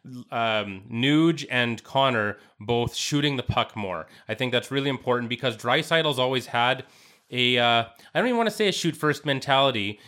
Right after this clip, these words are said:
because he's really known for his amazing passing. That was the thing that really, I think, uh, had people notice him more than anything, and more than even goal scoring, was his amazing passing.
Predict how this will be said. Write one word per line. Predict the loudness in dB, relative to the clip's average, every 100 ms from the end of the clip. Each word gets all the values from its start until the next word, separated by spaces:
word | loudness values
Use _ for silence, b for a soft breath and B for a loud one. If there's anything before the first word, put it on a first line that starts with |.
| B
because | -8 -4 0 0 0
he's | -4 -6 -6 -10
really | -12 -4 -2 0
known | 2 2 0
for | -2 -2
his | -2
amazing | -2 0 0 0 -6
passing. | -2 -2 -2 -4 -10 -14 B 0
That | 0
was | 0
the |
thing | -2 -2
that | -2 -4
really, | -4 -2 0
I | -2
think, | -2 -4 -4 -10 b b _
uh, | -2 -2 -2 -8 -18 -16 -6
had | -4 -2
people | -4 -2
notice | -2 -2 -2
him |
more | -2 0
than | -2 -2
anything, | -2 -2 -4 -6
and | -6
more | -2 0 0
than | 0
even | -4 -6
goal | -4 -6
scoring, | -6 -6 -6
was | -6 -8
his | -10 -8
amazing | -6 -6 -4
passing. | -2 -2 -2 -10